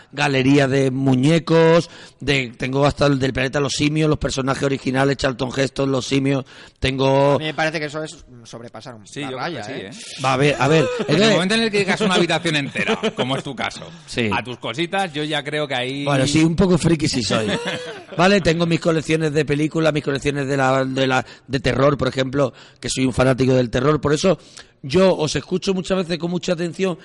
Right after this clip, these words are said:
Speaker 1: cuando habláis de algún juego, mm, que, que la temática sea el terror. Y hoy os
Speaker 3: Joder, pues
Speaker 1: quiero
Speaker 3: lo llevas crudo, ¿eh?
Speaker 1: Escucha, claro.
Speaker 3: <laughs> Porque no hablamos mucho de eso.
Speaker 2: Bueno,
Speaker 1: Por
Speaker 2: hicimos,
Speaker 1: eso,
Speaker 2: hicimos un especial de
Speaker 1: por
Speaker 2: juegos de
Speaker 1: eso,
Speaker 2: terror.
Speaker 1: pero hoy, hoy quiero,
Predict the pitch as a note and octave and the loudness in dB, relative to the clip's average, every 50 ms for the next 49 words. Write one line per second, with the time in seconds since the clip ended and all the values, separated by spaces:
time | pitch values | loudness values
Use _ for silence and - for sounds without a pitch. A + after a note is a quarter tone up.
0 | - - _ _ D#3 D3+ D3 C#3+ C3 B2+ C3 D#3 F3 F#3+ F3 D3+ F3 E3+ D#3+ D3+ | -20 -20 _ _ -6 -4 -2 0 -2 0 2 4 4 4 2 2 0 -2 0 0
1 | D#3+ E3 - - F3+ F#3 F#3+ G3 F#3+ - - - - E3 E3 D#3+ D3 - - D3 | -2 -4 0 2 4 4 6 4 2 2 -2 -8 -8 -6 -6 -6 -6 -2 0 0
2 | D3 C#3+ C3+ C3+ - _ - D3 D3 C#3+ C#3 C3 C#3 C#3 C#3+ D#3+ E3 F#3 F3 F3+ | 0 0 -2 -8 -14 _ -2 -2 0 0 0 0 -2 -2 -2 -2 -4 -4 -6 -6
3 | E3 - F#3 F3 F3 E3 - - C#3+ C#3+ D3+ C#3+ A#2 - - - - - _ _ | -4 0 0 0 0 0 -2 -2 0 0 0 0 0 -4 -12 -20 -20 -20 _ _
4 | - C3+ C#3 D3 E3+ G#3+ A#3+ B3 - - - E3+ C#3 B2 A2 G3 G3+ G#3+ G3+ D#3 | -2 2 4 6 6 6 4 2 -2 -4 -4 -4 -4 0 0 2 4 4 2 2
5 | A#2+ G#2+ - C#3+ C3+ A#2+ G#2+ G#2 A2+ F#3 F3+ G#3 F#3 C#3 A#2+ B2 - D#3 C#3+ A2+ | 0 -4 -6 -8 -8 -8 -6 -2 -2 -2 0 0 0 0 -2 -6 -10 -10 -10 -8
6 | - E3 F#3 G3+ G3 F3+ D3+ B2 E3 - - - C3 A#2+ C3+ C#3 D3 D#3 D3 D#3 | -2 0 2 2 2 2 0 -2 -4 -6 -6 -6 -6 -6 -6 -6 -6 -4 -4 -4
7 | D3 C#3 C#3+ C#3 D3 D3 D3+ B2 - - - B2+ - F3 E3 D#3+ F#3+ G#3 G3 F#3+ | -6 -6 -8 -8 -8 -10 -10 -10 -12 -12 -12 -10 -8 -8 -8 -4 0 2 4 6
8 | G3+ A#3 A#3+ - - G#3+ F3+ C#3+ E3+ F#3 F#3 F#3+ G3 G3 - - - A2+ - C#3+ | 6 6 4 4 6 4 4 4 2 0 -4 -2 -4 -4 -4 -6 -12 -12 -8 -8
9 | C#3+ C#3 B2+ - - F#3 F#3 A3 A3+ - - F#3 D#3+ A2 - F#3+ F3+ F3+ F3 F3+ | -8 -8 0 2 4 6 6 6 4 4 4 2 2 2 4 4 6 6 8 8
10 | G#3+ A#3+ A#3+ A#3+ B3 B3+ B3 - - _ _ _ _ - - _ _ _ D#3+ F#3 | 8 8 8 8 6 4 2 -2 -12 _ _ _ _ -20 -20 _ _ _ 4 4
11 | G3+ G3 - - G3+ G3 G3 F3 D3+ B2+ | 4 4 4 2 2 4 4 2 2 -2